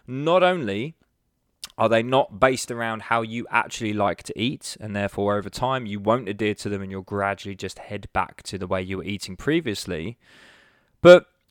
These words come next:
they don't teach you anything. They don't teach you why they work in the first place. They don't teach you to adapt. Sure, meal plans for the most beginner of people can be a great way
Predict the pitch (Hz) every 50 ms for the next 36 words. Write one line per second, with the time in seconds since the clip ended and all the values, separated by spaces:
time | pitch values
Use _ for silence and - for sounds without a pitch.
0 | _ _ - 180 226 247 220 - - 247 226 - - 226 208 180 139 - - 95
1 | - - - - _ _ _ _ _ _ _ _ _ _ _ _ _ _ _ 147
2 | 160 202 208 185 - - - 196 202 160 - - 160 143 131 127 120 107 - -
3 | 107 104 107 123 131 143 147 143 131 120 120 117 113 113 113 110 110 - - 113
4 | 107 101 98 - - 139 143 139 - - - 90 65 50 - - - - - -
5 | _ _ _ _ _ _ _ _ _ _ - 120 127 135 147 156 147 123 - -
6 | 151 151 135 - - 135 117 107 - - - 120 117 113 - - 110 110 101 -
7 | 113 104 92 - - - - - - - - - - - - 240 254 226 165 165
8 | 190 202 196 - 196 185 185 180 170 151 - - - - - _ _ - - 175
9 | 165 160 160 123 117 143 143 147 147 147 131 - - - - 127 - 151 151 131
10 | 123 156 175 180 185 170 151 131 - - 131 120 - - 117 110 107 - 117 107
11 | 104 110 107 95 - - 104 113 117 120 107 73 101 107 104 101 101 101 101